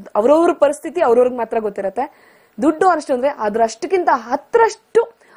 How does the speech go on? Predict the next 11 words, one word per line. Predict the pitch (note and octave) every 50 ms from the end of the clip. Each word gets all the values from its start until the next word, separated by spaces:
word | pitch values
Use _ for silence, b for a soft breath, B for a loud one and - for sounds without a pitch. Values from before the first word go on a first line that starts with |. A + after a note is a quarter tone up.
| b b
ಅವ್ರು | B3+ C4+ C#4 C#4
ನಿಮ್ಗೆ | C#4 C4 B3 A3
ಕೊಡ್ತಾರೆ. | - G#3+ G#3 - G#3+ G3+ G3+
ಬರೀ, | G3 A3+ B3 D#4 D#4+
ಆ, | C4 - - - G3+ G3 G3+ G3+
ಕೋಚಿಂಗ್ | - - A#3+ B3 B3 D4+ C#4+ B3+
ಒಂದೇ | G#3+ A#3+ C4+
ಅಲ್ಲ, | E4 D4+ C4+ C4 B3+ B3+ B3+ - b b b b b -
ಟೀಚಿಂಗ್ | C#4+ C4+ C4 - D#4 D4+
ಒಂದೇ | C#4 C#4 C#4 D4
ಅಲ್ದಿರ | C#4 C4+ C4 A#3 B3